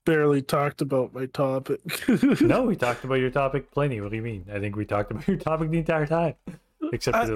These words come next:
Speaker 2: last twenty minutes.
Speaker 1: the, <sighs> the kinda, like, what I had planned out doesn't match what <laughs> happened, so
Speaker 2: Oh.
Speaker 1: that's why I'm saying it.
Speaker 2: You know what?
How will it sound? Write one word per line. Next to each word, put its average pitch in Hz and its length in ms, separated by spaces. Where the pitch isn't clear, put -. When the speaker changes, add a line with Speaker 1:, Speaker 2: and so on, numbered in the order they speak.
Speaker 2:
last - 200
twenty 107 180
minutes. 110 420
Speaker 1:
the, 170 600
<sighs> - 60
the 160 100
kinda, 190 320
like, 180 380
what 160 220
I 170 100
had 165 200
planned 147 340
out 147 180
doesn't 139 280
match 131 320
what 143 160
<laughs> - 20
happened, 185 520
so 131 200
Speaker 2:
Oh. 143 60
Speaker 1:
that's 135 180
why 139 140
I'm 131 120
saying 147 300
it. 196 240
Speaker 2:
You 143 60
know 135 60
what? 143 220